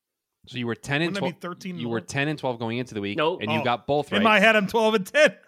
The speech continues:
Speaker 2: <laughs>
Speaker 3: Draft dudes do math. Jesus
Speaker 1: See, this is
Speaker 3: Christ.
Speaker 1: why
Speaker 2: So
Speaker 1: you
Speaker 2: wait, I'm twelve and twelve. I identify as fourteen and
Speaker 1: No, you're not
Speaker 2: twelve.
Speaker 1: fourteen and ten.
Speaker 2: I gotta reset.
Speaker 1: No, you cannot.
Speaker 3: No, you're four, you mean fourteen and ten.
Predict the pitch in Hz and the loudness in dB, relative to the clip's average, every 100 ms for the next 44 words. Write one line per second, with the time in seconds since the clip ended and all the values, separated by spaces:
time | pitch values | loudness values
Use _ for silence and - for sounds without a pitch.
0 | _ _ - 277 - - 120 117 123 104 | _ _ -12 -10 -10 -4 -2 -2 -4 -6
1 | - 110 95 87 - 107 98 - 202 190 | -6 -4 -6 -8 -14 -14 -10 -2 0 0
2 | 247 185 180 202 185 233 202 185 180 226 | -2 -2 0 2 4 4 4 2 2 4
3 | 240 220 214 233 233 208 208 220 226 220 | 4 4 0 0 2 2 4 2 0 2
4 | 208 196 196 190 185 180 170 151 127 - | 2 0 -6 -6 -4 -6 -6 -8 -10 -10
5 | 131 156 151 151 190 143 185 170 175 147 | -4 -2 0 2 2 0 -2 0 -2 -2
6 | 147 180 175 185 - 160 131 131 151 143 | -2 -2 -2 -4 -6 -6 -6 -4 -4 -4
7 | 147 277 226 - 202 330 349 277 269 247 | -4 -4 -8 -2 6 6 6 0 0 0
8 | 311 330 294 330 320 330 - 330 320 302 | 2 2 2 0 2 0 2 0 2 2
9 | 320 180 | 2 0